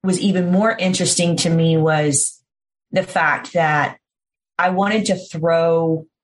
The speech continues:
the statistical, normative, all that stuff out. I just wanted to look at,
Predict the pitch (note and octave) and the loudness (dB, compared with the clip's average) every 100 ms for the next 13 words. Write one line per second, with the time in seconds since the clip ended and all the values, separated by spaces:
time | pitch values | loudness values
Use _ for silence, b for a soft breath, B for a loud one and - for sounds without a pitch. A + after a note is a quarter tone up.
0 | _ - E3+ E3 - D#3+ - - - E3+ | _ -6 -4 -4 -4 -4 -4 -4 -2 -4
1 | - D3+ D3+ D3 - B B B - - | 0 2 2 0 -4 B B B -14 -2
2 | D3 D#3 D#3+ D#3 C#3+ D3+ D3 C#3 - - | 0 2 2 2 2 2 0 0 -2 -4
3 | - D#3+ D#3 C#3+ - E3 D#3 D#3+ C#3 - | -2 -2 0 -2 -2 -4 -2 0 0 0
4 | F#3 F#3 C#4+ - A#3 F#3+ E3 F3+ D#3 D#3+ | -2 0 0 0 2 0 0 0 2 0
5 | D3+ - D#3 D3 C#3+ C3+ | 0 -2 0 2 0 -2